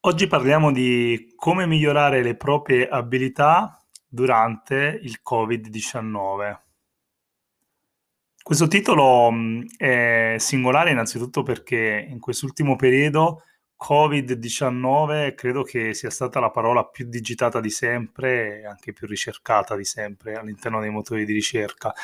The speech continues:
Ed è sintomatico perché introduce un po' il podcast di oggi, e cioè il fatto che come primo elemento per poter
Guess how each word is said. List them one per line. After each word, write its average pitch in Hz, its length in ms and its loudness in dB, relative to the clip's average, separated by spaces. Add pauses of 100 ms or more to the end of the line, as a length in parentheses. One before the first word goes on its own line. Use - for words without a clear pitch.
(260)
Ed 147 120 0
è 156 80 4
sintomatico 156 720 4
perché 123 400 2
introduce 120 640 2
un 110 100 -2
po' 120 280 2
il 107 340 0
podcast 123 520 0
di 110 120 0
oggi, 120 520 0 (300)
e 147 80 -18
cioè 123 240 0
il 117 80 2
fatto 127 400 0
che 110 520 0 (280)
come 110 480 -2
primo 135 380 2
elemento 113 720 0
per 104 180 -10
poter 110 680 -2